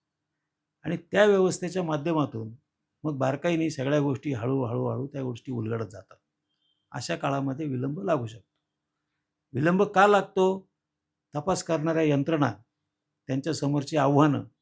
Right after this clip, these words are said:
त्यांच्यासमोरच्या अडचणी, या सगळ्या गोष्टींचा जर वि-, एकत्रित विचार केला, तर विलंब लागणं स्वाभाविक. परंतु विलंब लागला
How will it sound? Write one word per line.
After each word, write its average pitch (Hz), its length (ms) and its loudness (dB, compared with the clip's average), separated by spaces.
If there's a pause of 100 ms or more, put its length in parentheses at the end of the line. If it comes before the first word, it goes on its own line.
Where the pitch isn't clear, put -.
(280)
त्यांच्यासमोरच्या 135 760 -6
अडचणी, 139 420 0 (480)
या 147 60 -8
सगळ्या 147 320 0
गोष्टींचा 160 460 -2
जर 160 40 -2
वि-, 147 180 -2
एकत्रित 180 460 -2
विचार 160 300 0
केला, 127 320 2 (480)
तर 185 60 -6
विलंब 160 300 0
लागणं 151 280 -4
स्वाभाविक. 98 460 -6 (1000)
परंतु 185 260 -2
विलंब 180 360 2
लागला 180 520 6